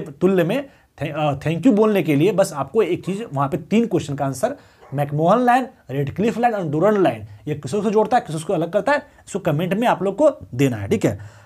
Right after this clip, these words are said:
अगला क्वेश्चन है मिनिकॉय और मालदीव को कितने डिग्री चैनल जोड़ता है? तो एट डिग्री चैनल। ये आपका एट डिग्री चैनल क्या पता है? ये आठ डिग्री अक्षांशीय रेखा है, आठ डिग्री अक्षांशीय रेखा को ही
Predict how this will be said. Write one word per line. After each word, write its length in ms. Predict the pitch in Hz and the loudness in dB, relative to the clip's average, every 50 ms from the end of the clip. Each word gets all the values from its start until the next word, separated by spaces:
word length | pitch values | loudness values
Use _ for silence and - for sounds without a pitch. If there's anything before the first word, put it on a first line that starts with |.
| - - - | -20 -4 0
अगला 160 | - 208 277 | 2 4 4
क्वेश्चन 240 | 277 269 269 - 277 | 4 4 2 4 4
है 60 | 269 208 | 4 4
मिनिकॉय 500 | 208 220 220 233 220 233 220 233 311 285 | 4 4 4 4 4 4 4 4 4 4
और 220 | 226 233 240 226 | 4 2 2 2
मालदीव 480 | 208 202 190 196 196 185 185 233 285 262 | 2 4 4 4 4 4 4 2 2 2
को 120 | - 269 | 2 0
कितने 420 | 196 - - 214 - - 214 277 277 | -2 0 -6 -10 -6 0 2 2 4
डिग्री 280 | 220 190 202 185 185 | 4 4 2 2 0
चैनल 240 | 180 - 185 202 208 | 0 0 0 2 2
जोड़ता 320 | 160 151 139 127 - 147 123 | 2 2 0 0 -2 -2 -4
है? 460 | 104 98 98 101 - - - - _ _ _ - | -4 -6 -8 -10 -14 -18 -20 -20 _ _ _ -16
तो 60 | 160 - _ _ _ 247 | -16 -16 _ _ _ 2
एट 160 | 262 220 220 | 2 4 4
डिग्री 260 | 208 214 196 170 175 | 4 4 6 6 4
चैनल। 300 | 165 151 127 117 110 107 107 110 | 4 2 0 -2 -4 -8 -8 -4
ये 200 | 175 233 - - - _ _ | -4 -4 -4 -4 -12 _ _
आपका 260 | 190 214 226 233 - | 2 2 2 2 0
एट 260 | 294 - - 254 269 - | 0 0 2 2 2 4
डिग्री 180 | - 277 269 | 6 6 4
चैनल 260 | - - 254 269 277 | 4 4 2 2 4
क्या 140 | - 302 285 | 4 4 2
पता 160 | 262 262 311 | 4 4 4
है? 160 | 254 175 - - - - _ _ _ 208 | 2 2 2 -2 -10 -20 _ _ _ -10
ये 80 | 226 - _ _ | -10 -10 _ _
आठ 260 | 185 202 226 254 285 233 | 2 4 6 6 4 4
डिग्री 260 | 214 269 247 220 277 | 4 2 4 4 4
अक्षांशीय 560 | 262 - - - 208 220 226 202 - 247 294 | 2 2 -2 -4 -6 -6 -6 -4 -2 0 2
रेखा 260 | 262 262 - - 180 | 2 2 2 2 -2
है, 300 | 135 110 101 95 95 - - - - - - - - - - | -4 -4 -6 -10 -12 -14 -14 -18 -20 -20 -20 -20 -20 -14 -6
आठ 300 | 139 151 190 220 - - | 0 2 2 2 0 0
डिग्री 280 | 196 202 208 190 196 233 | -4 -4 -2 -2 0 0
अक्षांशीय 580 | 208 202 - - - 156 160 165 160 156 254 240 | 0 -2 -4 -4 -6 -4 -4 -4 -2 0 2 2
रेखा 200 | 233 - 214 202 | 4 4 2 2
को 120 | - 190 | 2 2
ही 220 | 170 165 208 254 | 2 2 2 2